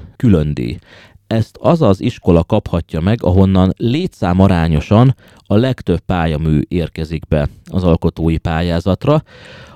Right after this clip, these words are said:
A legkreatívabb iskola cím azzal jár,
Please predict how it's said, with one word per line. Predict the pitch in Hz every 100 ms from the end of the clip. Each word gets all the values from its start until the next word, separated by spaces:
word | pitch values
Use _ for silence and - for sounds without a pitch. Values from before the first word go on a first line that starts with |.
| -
A | 104 101 -
legkreatívabb | 139 165 131 101 - 95 90 107
iskola | - - 92
cím | - 123 120 135 - -
azzal | 127 117 101 85 82
jár, | 80 90 127